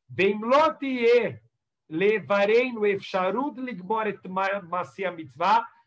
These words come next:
Agora, se a gente, por algum motivo, não conseguir cumprir essa mitzvah, como a gente falou no exemplo do Zarbat Aminim, o Gaon Mivilna não conseguia achar o etrog, quer dizer, ele tem a vontade, ele decidiu o que ele quer fazer,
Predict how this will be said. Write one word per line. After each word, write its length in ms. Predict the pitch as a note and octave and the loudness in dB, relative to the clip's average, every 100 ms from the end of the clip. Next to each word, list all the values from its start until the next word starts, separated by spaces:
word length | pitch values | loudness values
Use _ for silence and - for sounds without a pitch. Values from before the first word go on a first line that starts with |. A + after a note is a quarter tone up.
| _ | _
Agora, 320 | D#3 E3 A3+ | -6 -4 -4
se 120 | - | -2
a 40 | A#3+ | -2
gente, 280 | A#3 A3+ C4 | -2 -8 -12
por 260 | - B3 | -6 0
algum 360 | A#3+ G3+ A#3 D4 | 0 0 -4 -4
motivo, 760 | C#4 - - C4+ A3+ F3+ D#3 - _ _ _ | -2 -2 -4 -6 -6 -8 -8 -10 _ _ _
não 400 | E3 A3 D4 D4 | -4 0 0 -2
conseguir 580 | C4 A#3+ - G#3 A#3+ - | -8 -10 -10 -8 -8 -10
cumprir 420 | A#3+ G#3+ A3+ B3 | -12 -12 -4 -2
essa 160 | A3+ G#3+ | -2 -4
mitzvah, 460 | G#3+ - F#3 A3+ | -10 -8 0 2
como 200 | G3+ F#3+ | 2 -2
a 40 | F#3+ | -4
gente 240 | G3 G#3 | -4 -6
falou 340 | A3+ G#3 A#3+ B3 | -4 0 0 2
no 80 | |
exemplo 680 | A#3 E3 A3+ B3 A3+ B3 B3 - _ _ | 0 0 -2 -2 -2 0 0 -4 _ _
do 360 | D3 A3+ B3+ B3 | -8 -2 -2 -2
Zarbat 560 | F#3 A3+ G3 A3+ A#3 | 0 -2 0 -2 -2
Aminim, 580 | A#3 A3 A3 B3 B3+ B3 - _ _ | -4 -6 -4 -4 -4 -8 -20 _ _
o 160 | F#3+ F#3+ | -8 -2
Gaon 400 | G#3+ A3 B3 C4 | 2 4 4 2
Mivilna 500 | B3 G#3+ A#3+ C4 B3+ | -2 -6 -6 -4 -4
não 160 | B3 G#3+ | -4 -6
conseguia 640 | A#3 G3 A3+ F3+ C4+ C4 | -8 -8 -10 -4 0 0
achar 300 | - B3 B3 | 0 0 0
o 120 | A#3+ | 2
etrog, 560 | A3 G3+ A#3 A#3+ G3 C3 | 0 0 2 2 0 -6
quer 160 | - F3 | -12 -6
dizer, 320 | F#3 A#3 - _ _ | -2 -2 -4 _ _
ele 360 | A3+ B3 G#3+ - | 0 0 -2 -6
tem 220 | - C#4 C#4 | -2 -2 -2
a 80 | |
vontade, 580 | G3+ A#3 G#3 A3+ A#3 F#3+ | -2 -4 -2 2 2 0
ele 100 | A3 | -6
decidiu 580 | F#3+ A3 G#3+ G#3+ F3 C#4 | -6 -8 -8 -10 -8 -8
o 60 | A#3+ | -6
que 100 | A#3+ | -8
ele 120 | A3+ | -6
quer 180 | A3+ A3 | -8 -6
fazer, 480 | G#3 C3+ A#3+ A#3 | -6 0 2 2